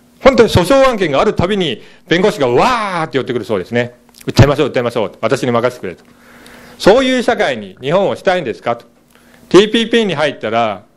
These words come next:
アメリカの法律サービスは基本的に自由化されるので、全部入ってきますよ。皆さんのとこにも来ますよ。なんかちょっとトラブルがあったら訴えましょう。そういう社会にしたいのかな。あるいはあの、金融サービスなんて言ったら、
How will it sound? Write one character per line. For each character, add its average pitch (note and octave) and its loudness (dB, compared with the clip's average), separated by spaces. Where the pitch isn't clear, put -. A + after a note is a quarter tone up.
ア B2 0
メ F3 0
リ G3 -2
カ G3 2
の G3 0
法 F#3 0
律 F#3 -6
サ G#3 0
ー F#3+ 2
ビ D#3+ -6
ス C3 -4
は A2 -4
基 - -4
本 D#3 0
的 D#3+ -4
に D#3+ -2
自 C3 -4
由 D#3 0
化 D#3 0
さ D3+ -4
れ D3+ 0
る C#3+ -6
の G#2 -6
で、 G2+ -2
全 B2+ 0
部 F3+ -4
入 F#3 0
っ - -12
て - -12
き C3+ -10
ま G#2 -6
す - -16
よ。 F#2 -12
皆 D#3 4
さ F3 2
ん - -2
の E3 -2
と D#3+ -2
こ D3+ 0
に D#3+ -2
も C#3+ -4
来 - -10
ま D3+ 0
す C#3 -6
よ。 G#2 -4
な A3 0
ん A3+ -2
か F#3+ 0
ち B3+ 0
ょ - 2
っ - -4
と G3 -6
ト F3+ 0
ラ F3+ 0
ブ E3 -2
ル D3+ 0
が C3 0
あ - -2
っ C3 -14
た - -6
ら - 0
訴 G#2 2
え D#3+ 2
ま D#3 -2
し D3+ -6
ょ B2 -2
う。 F#2 -10
そ A#2+ 2
う F#3 2
い A3 0
う A3 0
社 A#3 0
会 G#3 0
に C#3+ -6
し - -14
た C#3+ -4
い B2+ -6
の A2 -8
か F#2+ -10
な。 F2 -12
あ D3 4
る G#3 4
い G#3+ 4
は F#3+ 2
あ D3+ 0
の、 C3 -6
金 G#3+ -2
融 A#3+ 0
サ B3 0
ー A3+ 0
ビ F#3 -4
ス D3+ -6
な B2 -2
ん A#2 -8
て A2+ -8
言 - -6
っ - -12
た A#2 -2
ら、 G#2 -2